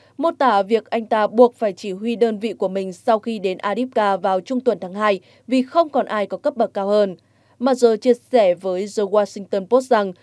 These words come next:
người Nga đã bắn pháo rất chính xác vào đơn vị của anh trong khi họ đang bảo vệ các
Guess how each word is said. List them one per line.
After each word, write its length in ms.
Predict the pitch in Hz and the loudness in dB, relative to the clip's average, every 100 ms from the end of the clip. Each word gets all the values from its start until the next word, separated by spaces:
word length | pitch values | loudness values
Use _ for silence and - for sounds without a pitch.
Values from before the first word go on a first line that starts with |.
| _ 269 | _ 0
người 160 | 269 | 2
Nga 220 | 262 277 | 2 0
đã 160 | 247 247 | 2 0
bắn 280 | 226 233 247 | 2 2 0
pháo 240 | 254 220 | -2 -2
rất 220 | 220 349 | -2 -4
chính 180 | 262 226 | -4 -4
xác 340 | - 320 359 269 | 0 2 2 2
vào 140 | 220 | 2
đơn 200 | 202 208 | 0 -4
vị 180 | 220 165 | -6 -4
của 100 | 190 | -2
anh 300 | - 202 190 - _ | 0 0 0 -8 _
trong 160 | - 330 | -8 -6
khi 180 | 302 285 | -2 -2
họ 260 | 247 226 | 0 -2
đang 260 | 214 247 240 | 0 -2 2
bảo 140 | 220 | 0
vệ 200 | 175 202 | 0 -4
các 200 | - 262 | -2 -6